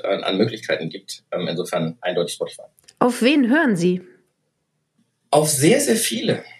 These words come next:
Speaker 1: Ich habe keinen, den ich jetzt, ähm, namentlich Ihnen, äh, nennen könnte, aber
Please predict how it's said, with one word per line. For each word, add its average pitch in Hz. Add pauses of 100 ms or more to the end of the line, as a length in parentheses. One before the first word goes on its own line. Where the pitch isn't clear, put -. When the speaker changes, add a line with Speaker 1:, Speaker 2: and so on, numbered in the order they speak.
(200)
Speaker 1:
Ich -
habe 175
keinen, 208
den 160
ich 165
jetzt, 147
ähm, 127
namentlich 156
Ihnen, 107
äh, 101
nennen 120
könnte, - (180)
aber 180